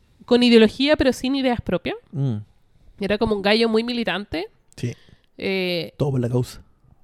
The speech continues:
Speaker 1: y era así como cero a cien, ¿cachai? Era así como, "Ya, verten Los Miserables", como, como un perro así persiguiendo
Speaker 2: Sí.
Speaker 1: a la presa y no paraba. Me pasa que este Lucci, como que ya viene de vuelta un poco y tiene como N ego.
Speaker 2: Sí.
Speaker 1: Entonces, eh,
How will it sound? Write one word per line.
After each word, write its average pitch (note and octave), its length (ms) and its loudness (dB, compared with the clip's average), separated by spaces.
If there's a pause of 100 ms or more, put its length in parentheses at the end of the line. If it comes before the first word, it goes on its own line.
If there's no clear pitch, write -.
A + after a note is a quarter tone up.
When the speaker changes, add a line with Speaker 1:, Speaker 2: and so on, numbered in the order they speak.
Speaker 1:
y G#3+ 200 -4
era B3+ 120 2
así B3 220 -4
como A#3 420 -4
cero C4+ 220 -2
a A#3+ 40 -4
cien, C4+ 240 0
¿cachai? G#3 340 -4
Era A3 120 0
así A3 140 -12
como, A3+ 180 -2
"Ya, F#3+ 160 0
verten G#3 480 -2
Los G3 80 -2
Miserables", G3 580 -2
como, F#3 240 -6 (300)
como F#3 200 -12
un F3 40 -14 (120)
perro C4 280 6
así B3 240 0
persiguiendo A3+ 500 -2
Speaker 2:
Sí. A#3 40 -2
Speaker 1:
a - 20 -2
la A3 100 2
presa A3 240 -6
y A3+ 40 -6
no G#3 80 -4
paraba. D#3+ 320 -10 (920)
Me G3+ 180 -2
pasa C4+ 280 2
que D#4 140 -2
este G4+ 240 -2
Lucci, E4 440 0 (760)
como G#3+ 200 -2
que G#3+ 120 -2
ya A3 120 4
viene C#4+ 200 0
de A#3+ 80 2
vuelta F3 260 -2
un G#3+ 80 -6
poco C#4 240 -4 (240)
y G#3+ 140 -2
tiene B3 240 -2
como A3+ 240 -2
N A#3 260 2
ego. F3+ 280 -4 (320)
Speaker 2:
Sí. - 140 -8 (300)
Speaker 1:
Entonces, A#3+ 800 2
eh, G#3 220 0